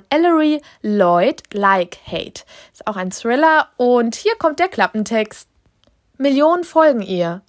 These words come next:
und eine will sie töten. Emmy Jackson ist ein Star. Hunderttausende lieben und liken die Mama-Bloggerin auf Instagram, wo sie die ungeschminkte Wahrheit über ihren chaotischen Familientag mit ihren FollowerInnen teilt.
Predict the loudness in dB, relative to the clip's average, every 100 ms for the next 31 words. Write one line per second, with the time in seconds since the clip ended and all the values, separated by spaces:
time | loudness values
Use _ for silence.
0 | _ -6 0 0 0 -2 -2 -4 -6 -4
1 | -4 -6 -12 -14 _ _ _ _ _ _
2 | _ _ -2 0 -2 0 0 0 -6 -10
3 | -10 -8 -8 -6 -6 -2 0 -2 -4 _
4 | _ _ _ _ _ -4 0 0 0 0
5 | 0 0 -2 -2 -2 -4 -6 -2 0 0
6 | -4 -6 -6 -2 0 2 0 -4 -6 -4
7 | -2 -2 0 -2 0 -2 -2 -4 -6 -4
8 | -6 -6 -6 -4 -4 -6 -16 -20 _ -6
9 | -4 -4 -6 -4 -4 0 -2 -2 -4 -4
10 | -2 0 0 0 -4 -4 -8 -4 -4 -2
11 | -4 -4 -8 -2 0 2 0 -4 -6 -4
12 | -4 -2 -4 -4 -6 -4 -6 -6 -8 -6
13 | -8 -8 -6 -2 0 2 0 0 -2 _
14 | _ -6 -2 -2 -4 -6 -6 -6 -12